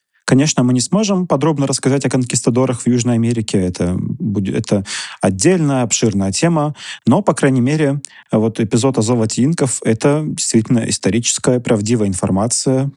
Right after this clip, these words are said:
посреди легенд о сокровищах. Шестнадцатого ноября тысяча пятьсот тридцать второго года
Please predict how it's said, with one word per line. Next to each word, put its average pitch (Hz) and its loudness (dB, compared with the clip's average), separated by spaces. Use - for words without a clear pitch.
посреди 113 0
легенд 110 0
о 104 -2
сокровищах. 95 -2
Шестнадцатого 170 2
ноября 131 0
тысяча 151 2
пятьсот 127 0
тридцать 120 0
второго 120 2
года 135 0